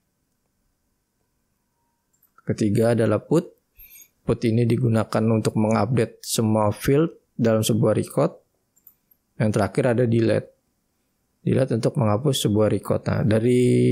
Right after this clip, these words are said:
keempat metode ini, kita sudah bisa menggambarkan konsep seperti database-nya. Untuk get ini seperti select,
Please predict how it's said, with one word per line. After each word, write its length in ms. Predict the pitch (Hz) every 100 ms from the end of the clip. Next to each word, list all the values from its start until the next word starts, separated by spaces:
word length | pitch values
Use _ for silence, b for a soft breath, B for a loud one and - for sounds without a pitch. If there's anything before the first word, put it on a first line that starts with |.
| 123 127 - - _ _ _ -
keempat 400 | 127 117 123 120
metode 400 | 120 - 123 127
ini, 240 | 120 185 220 - B B B B _ -
kita 240 | 127 170
sudah 400 | - 135 117 113
bisa 560 | 120 - 151 165 - - _ _ _ _ _ _ 127
menggambarkan 720 | 120 113 110 113 - 165 175 - _ _ _ _ _ _ _ _ _ _ _ _ _ _ _ _ -
konsep 320 | 110 139 -
seperti 320 | 120 117 127
database-nya. 720 | 113 113 110 113 - 107 98 -
Untuk 480 | 107 - 110 - _ -
get 240 | 123 -
ini 240 | 123 147
seperti 560 | - - 117 - 117 110
select, 560 | - 104 107 175 -